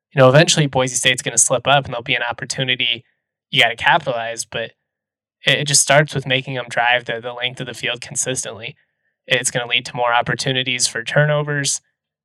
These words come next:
And, you know, the likelihood of, of them scoring obviously goes down significantly, at least six. Much like the Rams, the red zone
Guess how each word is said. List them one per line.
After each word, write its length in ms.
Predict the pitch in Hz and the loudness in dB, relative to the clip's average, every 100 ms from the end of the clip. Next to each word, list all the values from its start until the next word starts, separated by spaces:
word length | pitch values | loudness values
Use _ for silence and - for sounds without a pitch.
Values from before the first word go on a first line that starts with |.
| _ _ - | _ _ 2
And, 300 | 139 135 127 | 2 2 -2
you 80 | 139 | -4
know, 100 | 131 | 0
the 100 | 127 | 2
likelihood 540 | 127 135 143 135 139 | 2 0 -4 -2 -2
of, 200 | 139 131 | -2 -4
of 140 | 147 | -8
them 180 | 135 139 | -2 0
scoring 440 | 139 - 131 143 120 | 0 2 2 2 0
obviously 400 | 113 113 - 117 | -4 -2 -4 -4
goes 260 | 123 120 | -12 -10
down 300 | 117 117 120 | -4 -4 -2
significantly, 760 | 120 127 135 135 - 113 120 117 | -6 -4 -4 -4 -10 -14 -14 -12
at 120 | 113 | -10
least 240 | 135 - | -2 0
six. 480 | - 135 120 - - - _ _ _ _ _ _ _ _ - | 4 2 2 -2 -2 -4 _ _ _ _ _ _ _ _ 4
Much 260 | 135 135 | 4 6
like 160 | 123 123 | 2 2
the 80 | 117 | 0
Rams, 540 | 139 151 151 143 - | 2 2 0 -2 -4
the 100 | 127 | 2
red 200 | 123 135 | 2 4
zone 380 | 139 139 135 | 2 2 0